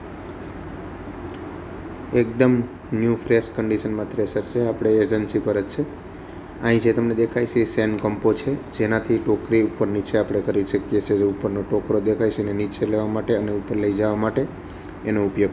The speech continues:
થાય છે. અહીં તેના સ-, number એક આપેલા છે. અને જો main સુધારાઓ છે કે જેના એન વી ટીના ટાયર આપેલા છે, એની ઉપર cover આપ્યું છે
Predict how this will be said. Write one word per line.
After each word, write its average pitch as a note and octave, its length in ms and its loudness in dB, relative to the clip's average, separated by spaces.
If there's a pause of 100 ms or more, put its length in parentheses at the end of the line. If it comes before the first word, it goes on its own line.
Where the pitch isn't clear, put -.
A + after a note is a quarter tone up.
થાય F#2+ 140 2
છે. - 160 -6 (1000)
અહીં G#2+ 160 0
તેના G#2+ 260 2
સ-, - 180 -10 (100)
number A2 280 4
એક G#2 160 2
આપેલા G2+ 380 0
છે. - 400 -6 (560)
અને A2+ 120 2
જો A2 140 4
main A2 220 0
સુધારાઓ A2 520 2
છે G#2 200 2
કે G2+ 140 0
જેના A2 260 2
એન G#2+ 200 0
વી A2 80 2
ટીના A2 220 0
ટાયર G#2+ 340 2
આપેલા A2+ 340 2
છે, A#2 140 0
એની A2 100 0
ઉપર A2 220 0 (100)
cover A2+ 220 6
આપ્યું A#2+ 240 4
છે B2+ 140 2